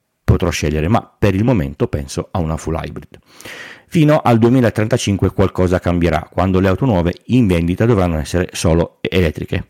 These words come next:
anzi spero che cambi molto. Intanto, se state pianificando di cambiare auto in questi mesi, state attenti che da luglio del duemilaventiquattro non potranno più essere immatricolate auto senza sistemi di aiuto alla guida,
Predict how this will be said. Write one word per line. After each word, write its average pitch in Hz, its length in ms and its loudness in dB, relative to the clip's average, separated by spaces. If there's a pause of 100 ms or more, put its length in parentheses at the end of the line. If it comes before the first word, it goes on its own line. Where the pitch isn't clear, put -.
anzi 92 360 -2 (120)
spero 85 580 0
che 98 260 0
cambi 78 320 -2
molto. 73 480 -4 (600)
Intanto, 131 500 2
se 98 120 -2
state 127 220 0
pianificando 104 540 0
di 98 80 -2
cambiare 90 440 2
auto 92 380 0
in 123 180 2
questi 98 440 0
mesi, 85 400 2
state - 340 0
attenti 90 480 0
che 95 140 -2
da 87 100 2
luglio 147 300 2
del 92 160 2
duemilaventiquattro 85 1120 -2
non 117 120 0
potranno 92 420 2
più 139 220 2
essere 90 360 0
immatricolate 87 920 -2
auto 104 380 2
senza 101 440 -2
sistemi 98 480 0
di 92 100 2
aiuto 90 440 0
alla 92 300 2
guida, 87 420 0